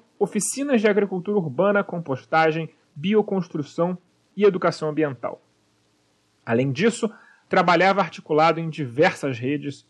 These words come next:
e frentes. Uma delas é a Rede Favela Sustentável, que com mais de quinhentos participantes trabalham juntos para reconhecer, fortalecer e multiplicar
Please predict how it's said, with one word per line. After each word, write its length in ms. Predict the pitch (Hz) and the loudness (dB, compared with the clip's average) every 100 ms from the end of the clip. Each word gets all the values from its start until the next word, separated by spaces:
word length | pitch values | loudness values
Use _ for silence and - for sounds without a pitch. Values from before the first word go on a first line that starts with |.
| - | -12
e 80 | |
frentes. 720 | 156 - 185 196 - - - - _ _ _ _ | -12 -4 0 0 -2 -12 -18 -20 _ _ _ _
Uma 180 | 143 147 | -2 0
delas 400 | 131 165 180 180 | 2 2 2 2
é 60 | |
a 20 | 180 | 0
Rede 300 | 143 156 160 | 2 -2 0
Favela 480 | 175 131 123 131 | 0 0 0 -4
Sustentável, 720 | - - - 190 208 226 208 180 | -6 -12 -8 -8 0 0 2 -2
que 120 | 170 | -6
com 160 | 147 | -8
mais 300 | 131 143 151 | -4 0 0
de 80 | 127 | -2
quinhentos 720 | 131 190 165 220 202 - - _ _ _ | -10 -6 0 2 0 -4 -20 _ _ _
participantes 760 | 139 - - 170 156 156 - - _ _ _ - | -4 -4 -8 -4 -2 -2 -6 -20 _ _ _ -2
trabalham 420 | 151 143 147 143 | 2 4 4 0
juntos 320 | 135 175 160 | -4 -6 -6
para 180 | 131 131 | -4 -2
reconhecer, 640 | 143 190 190 - 214 - _ _ _ | -2 -4 -4 0 -2 -2 _ _ _
fortalecer 800 | - 302 - 214 185 - 170 165 _ _ - | -2 -2 2 2 2 0 -4 -4 _ _ -12
e 60 | |
multiplicar 800 | 156 170 165 - 160 - 147 143 | -4 -4 -4 -6 -4 0 0 -2